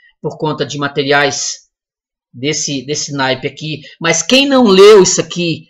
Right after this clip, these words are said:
não sabe, não sabe de qual é do conto, não sabe o que que esse conto significa,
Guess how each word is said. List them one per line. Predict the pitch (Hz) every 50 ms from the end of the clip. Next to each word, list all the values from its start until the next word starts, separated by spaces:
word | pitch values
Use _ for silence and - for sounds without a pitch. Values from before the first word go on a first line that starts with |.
| _ _ _
não | 151 160 190 220 226
sabe, | 220 - - 170 160 175 180 170 160 175 180 -
não | 190 202 233
sabe | 226 - - 202 170 170 160 160
de | 151 -
qual | - 165 151
é | 151 151
do | 160 - -
conto, | - 196 190 196 196 185 190 - 185 180 185 - _ _ _ _ _
não | - 170 180 180
sabe | - - 175 170 165 165 160
o | 160
que | 160 -
que | - 147
esse | - - -
conto | - 165 156 156 156 156 143 143 143 139 135 127 123
significa, | - - - - - - 160 151 160 160 160 - - 180 180 175 - 180 160 165 -